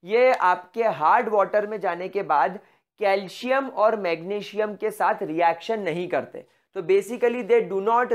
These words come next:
react with the calcium and magnesium salt of the hard water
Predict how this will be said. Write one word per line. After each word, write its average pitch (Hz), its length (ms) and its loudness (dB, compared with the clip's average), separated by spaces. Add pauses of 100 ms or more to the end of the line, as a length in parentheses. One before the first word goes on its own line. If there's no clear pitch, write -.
react 208 380 2
with 196 260 -2
the 208 140 2
calcium 202 600 -2
and 208 140 -4
magnesium 180 560 -6
salt 180 340 0
of 165 160 -2
the 170 100 -2
hard 151 280 0
water 175 320 0